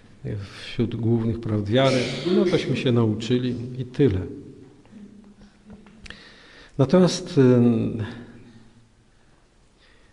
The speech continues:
ta tajemnica, im bardziej w nią będziemy wchodzić, tym bardziej będziemy widzieć, em, związek pomiędzy,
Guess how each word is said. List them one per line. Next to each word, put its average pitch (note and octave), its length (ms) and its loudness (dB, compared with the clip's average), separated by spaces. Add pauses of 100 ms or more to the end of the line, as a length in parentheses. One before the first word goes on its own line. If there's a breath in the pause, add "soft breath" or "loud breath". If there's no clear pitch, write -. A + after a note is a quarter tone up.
(500 soft breath)
ta C3+ 120 0
tajemnica, C3 840 4 (280)
im C3+ 220 8 (140)
bardziej A#2+ 500 0
w G2 100 -4
nią G#2 160 2
będziemy A2 380 0
wchodzić, C3 720 -4 (520 loud breath)
tym A#2 160 2
bardziej C3+ 300 2
będziemy B2+ 400 2
widzieć, B2 680 -2 (920 loud breath)
em, A2 440 -2
związek A#2 640 6
pomiędzy, A2 720 2